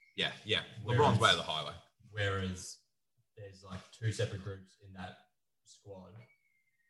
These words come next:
Speaker 2: The managed, like, actual stars and then the role players who think they're stars.
Speaker 1: Yeah, <laughs> like, like we were just talking about, hey?
Speaker 2: So
Speaker 1: I think he has to move. Like, like if,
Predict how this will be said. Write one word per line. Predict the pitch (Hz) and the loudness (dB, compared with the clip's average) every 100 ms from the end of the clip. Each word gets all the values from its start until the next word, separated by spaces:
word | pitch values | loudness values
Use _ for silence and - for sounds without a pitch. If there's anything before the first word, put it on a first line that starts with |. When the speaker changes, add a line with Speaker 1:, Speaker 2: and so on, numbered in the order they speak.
| _ _ - | _ _ -20
Speaker 2:
The | - 104 95 | -20 -18 -8
managed, | 101 98 95 - - - - _ _ _ - _ _ - | -6 -4 -6 -12 -16 -20 -20 _ _ _ -20 _ _ -8
like, | 95 120 | -6 -4
actual | 104 95 - | -4 -6 -6
stars | 90 - 92 90 92 - | -6 -4 -2 -2 -6 -6
and | 95 | -6
then | 95 95 | -4 -4
the | 95 90 92 | -4 -6 -6
role | 92 | -8
players | 92 92 92 | -8 -8 -8
who | - | -6
think | 92 - 98 | -8 -10 -18
they're | _ | _
stars. | - _ _ - _ _ _ _ _ _ _ - | -20 _ _ -20 _ _ _ _ _ _ _ 4
Speaker 1:
Yeah, | 110 - - - - | 8 8 4 -6 -2
<laughs> | 113 - 120 113 | -2 2 2 4
like, | 107 98 | 6 4
like | 104 101 98 | 2 2 2
we | 107 | 2
were | 98 | -4
just | 90 92 | -4 -6
talking | - 85 85 85 | -4 -6 -4 -4
about, | 82 78 | -2 -2
hey? | 82 95 117 - | -4 -4 -8 -14
Speaker 2:
So | - 104 95 95 92 - - | -6 -2 -2 -2 -6 -8 0
Speaker 1:
I | |
think | 131 220 | 2 6
he | 196 | 6
has | 147 | 6
to | 131 | 6
move. | 101 95 82 - | 4 2 -2 -2
Like, | 95 95 - - | 0 0 -2 2
like | 101 95 - - _ _ _ _ _ - | 2 2 -2 -20 _ _ _ _ _ 4
if, | 131 | 4